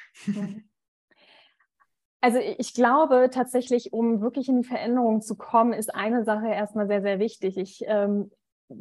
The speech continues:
ich habe das zumindest, ähm, in meiner Erfahrung mit anderen Menschen und auch tatsächlich jetzt gerade über meine Doktorarbeit, äh, lesen können, dass die meisten eher an einen Punkt kommen, wo sie merken, es geht nicht mehr weiter.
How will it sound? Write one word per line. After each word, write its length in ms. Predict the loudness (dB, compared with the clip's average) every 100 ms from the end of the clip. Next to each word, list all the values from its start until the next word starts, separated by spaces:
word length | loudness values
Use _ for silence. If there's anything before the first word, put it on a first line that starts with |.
| -14 -12
ich 280 | -12 -4 -2
habe 100 | 0
das 220 | -2 -4
zumindest, 460 | -4 0 0 -2 -2
ähm, 400 | -2 0 -2 -2
in 160 | 0 2
meiner 240 | 2 2
Erfahrung 640 | 0 -2 0 2 2 0
mit 120 | -2
anderen 300 | -4 -6 -6
Menschen 540 | -4 -6 -4 -4 -4 -4
und 180 | -6 -2
auch 240 | -2 -2
tatsächlich 360 | -8 -4 -2 -2
jetzt 160 | -4
gerade 260 | -4 -4 -4
über 160 | -4 -4
meine 200 | -4 -4
Doktorarbeit, 640 | -4 -4 -4 -4 -4 -6
äh, 180 | -8 -4
lesen 380 | -2 0 -2 -4
können, 420 | -2 0 0 -4 -12 -20 -20 -20 _
dass 180 | -6 -2
die 80 | 0
meisten 720 | 2 2 0 -2 -2 0 -2
eher 340 | -4 -4 -2 -2
an 100 | -4
einen 280 | -2 -4 -2
Punkt 280 | -2 -2
kommen, 340 | -4 -2 -2 0
wo 80 | 0
sie 140 | 0
merken, 320 | -2 -4 -8
es 140 | -10 -8
geht 180 | -8 -6
nicht 140 | -8
mehr 100 | -6
weiter. 320 | -6 -8 -14